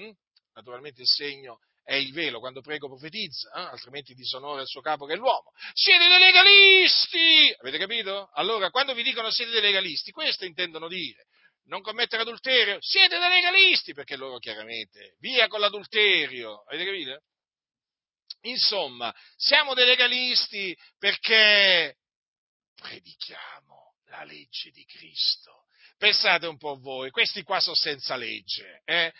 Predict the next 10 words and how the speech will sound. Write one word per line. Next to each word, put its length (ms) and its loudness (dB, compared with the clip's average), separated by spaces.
Questi, 400 -2
questi 320 -6
dell'ipergrazia 720 -6
sono 180 -12
un 140 -18
popolo 420 -2
senza 380 -6
legge, 320 -6
infatti 460 -8
veramente 600 -14